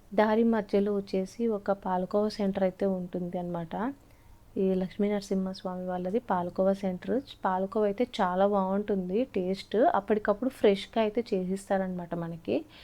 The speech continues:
అది కట్టెల పొయ్యి మీద చేస్తారనమాట.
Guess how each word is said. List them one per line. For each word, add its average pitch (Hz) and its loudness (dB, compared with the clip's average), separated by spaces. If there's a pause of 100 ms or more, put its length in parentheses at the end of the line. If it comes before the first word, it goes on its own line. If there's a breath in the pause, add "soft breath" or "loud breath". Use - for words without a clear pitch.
(240 loud breath)
అది 220 0
కట్టెల 196 0
పొయ్యి 208 2
మీద 202 0
చేస్తారనమాట. 185 -4